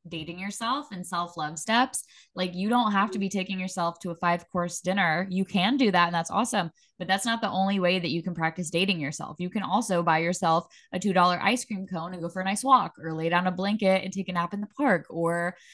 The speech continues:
Speaker 1: go read in the sunshine, or give yourself a massage or a little pedicure. Like, there are so many ways to take care of yourself, date yourself, spoil
Speaker 2: Yeah.
Speaker 1: yourself,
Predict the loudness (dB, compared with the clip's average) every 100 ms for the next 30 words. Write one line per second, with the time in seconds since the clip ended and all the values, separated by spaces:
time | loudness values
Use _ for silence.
0 | -20 -4 -4 -2 -2 0 0 2 0 0
1 | 2 2 2 -2 -8 -8 -8 -6 -4 0
2 | 0 -2 -8 -8 -8 -6 -6 -4 2 4
3 | 6 6 4 0 -2 -4 -6 -4 -4 -2
4 | -2 -2 -2 -8 _ _ -6 -4 -4 -4
5 | -4 -4 -6 -6 -6 -6 -8 -8 -4 -2
6 | 0 0 2 2 2 -2 -8 -6 -8 -6
7 | -6 -6 -2 2 4 4 2 -4 -8